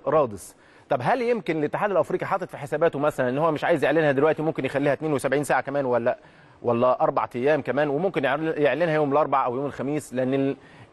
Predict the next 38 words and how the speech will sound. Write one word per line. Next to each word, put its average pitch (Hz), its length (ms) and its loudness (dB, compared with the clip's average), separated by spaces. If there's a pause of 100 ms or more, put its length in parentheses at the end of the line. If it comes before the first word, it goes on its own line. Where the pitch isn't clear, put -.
اللي 139 200 4
في 135 100 -12
تخيله 151 580 2
او 143 220 2
في 123 140 -10
قراره 165 500 4 (120)
ان 135 120 -4
يبقى، 147 400 0
آه، 147 260 -2
واحد 156 340 -2
من، 143 280 -4 (340)
من 151 180 2
المجموعه 151 380 2
اللي 147 120 -2
موجوده 170 300 0
هنا 170 100 0
في 139 80 -6
مصر، 208 220 -2
فمش 196 200 -2
محتاج 156 260 0
لا 131 80 2
تاشيره 135 340 2
تطلع 160 360 2
ولا، 123 360 2
آه، 123 360 4
جواز 120 340 2
يروح 147 360 0
ولا 135 240 4
تذاكر 131 360 -2
تتبعت 151 440 0
ولا 214 140 2
حاجه، 196 200 -4 (360)
هو 196 120 6
موجود 151 300 0
في 123 60 -10
مصر 135 300 0
اساسا 143 300 0
يعني، 131 360 -2